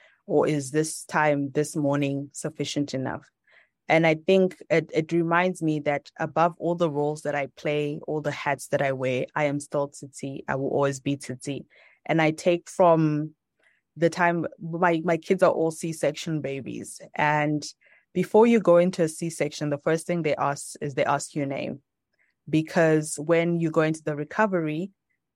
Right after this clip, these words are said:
when they are calling you to, from the medicine, they have to call you by your name because your brain will react to hearing your name.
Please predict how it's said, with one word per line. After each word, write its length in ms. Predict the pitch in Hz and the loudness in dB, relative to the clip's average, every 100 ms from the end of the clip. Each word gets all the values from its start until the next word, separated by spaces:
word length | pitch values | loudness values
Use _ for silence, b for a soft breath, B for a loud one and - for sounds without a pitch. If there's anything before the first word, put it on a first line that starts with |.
| _ | _
when 200 | 165 170 | 0 2
they 320 | 165 156 156 | 4 4 2
are 460 | 151 151 147 143 147 - - | 0 -2 -2 -6 -12 -10 -2
calling 420 | 202 202 170 151 | 0 2 0 -2
you 380 | 147 147 143 151 _ _ - | -4 -4 -6 -10 _ _ -8
to, 340 | 202 180 165 160 | -4 -2 -2 -2
from 220 | 160 151 147 | -2 -2 -2
the 120 | 147 | -2
medicine, 460 | 180 185 160 139 | 0 0 -4 -6
they 80 | 151 | -6
have 200 | 143 151 | -6 -6
to 80 | 160 | -8
call 220 | - 156 | -4 -2
you 100 | 151 | -2
by 160 | 139 147 | 0 0
your 140 | 147 | 2
name 400 | 147 151 131 135 | 0 0 -2 -6
because 460 | 151 - 156 143 - _ _ _ - | -12 -2 0 0 -8 _ _ _ 0
your 160 | 165 147 | 2 2
brain 580 | 151 165 175 220 277 - _ _ - | 4 4 6 4 2 -4 _ _ -4
will 140 | 160 | -2
react 720 | 151 151 151 165 202 - - | 0 0 0 -2 -6 -14 -16
to 100 | - | -12
hearing 460 | 156 - 147 151 151 | -10 -2 0 2 0
your 140 | 143 | -2
name. 360 | 139 135 127 | -4 -6 -8